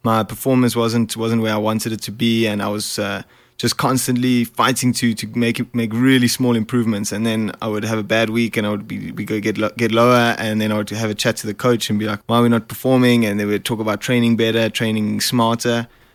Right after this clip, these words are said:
and then just never, never coming together, and just, and always just slipping back. I mean, I was dropped from the top boats.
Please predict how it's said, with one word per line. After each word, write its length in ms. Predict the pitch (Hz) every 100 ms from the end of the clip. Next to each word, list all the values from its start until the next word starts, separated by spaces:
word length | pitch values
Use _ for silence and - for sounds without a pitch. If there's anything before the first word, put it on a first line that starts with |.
| _
and 180 | 110 107
then 160 | 110 110
just 180 | 113
never, 460 | 117 117 117 120 113
never 200 | 117 117
coming 220 | 127 120
together, 320 | 113 107 117
and 180 | 107 95
just, 340 | 101 - - -
and 200 | - 107
always 260 | 131 123 113
just 140 | 113
slipping 260 | - 113 107
back. 240 | 110 113
I 60 | 107
mean, 80 | 104
I 40 |
was 120 | 107
dropped 280 | - 113 107
from 240 | - 110
the 80 | 110
top 280 | 101 117 -
boats. 400 | 113 110 -